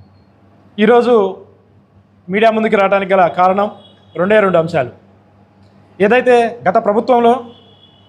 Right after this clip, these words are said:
బీసీ బిడ్డని అత్యంత దారుణంగా హతమార్చినటువంటి ఘటనలో కోకొల్లలు, ముఖ్యంగా చూసుకుంటే పల్నాడులో మాచర్ల నియోజకవర్గం వెల్దుర్తి మండలం గోళ్లపాడుకు చెందినటువంటి తోట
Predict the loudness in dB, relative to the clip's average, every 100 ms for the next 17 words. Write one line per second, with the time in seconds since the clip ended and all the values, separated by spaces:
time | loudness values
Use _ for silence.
0 | _ -20 _ _ _ -16 0 0 2 0
1 | 2 0 0 -4 -10 -20 _ _ _ _
2 | _ _ _ _ _ _ _ -20 -6 -6
3 | -2 -2 0 2 2 2 0 2 2 0
4 | -6 -4 0 0 0 -4 -2 -4 -4 -6
5 | -6 -12 -20 -20 -20 _ _ -4 -2 0
6 | 2 0 2 0 2 2 0 -4 -16 _
7 | _ _ _ _ _ -20 _ -14 -6 -2
8 | 0 -2 -4 -2 -2 0 0 2 2 2
9 | 2 0 -4 -18 -20 -20 -20 _ _ _
10 | _ _ _ -2 0 2 2 2 2 0
11 | -2 0 0 0 -2 -2 -2 -2 -2 -2
12 | 0 0 2 2 0 -2 -2 -2 -2 -2
13 | -4 -4 0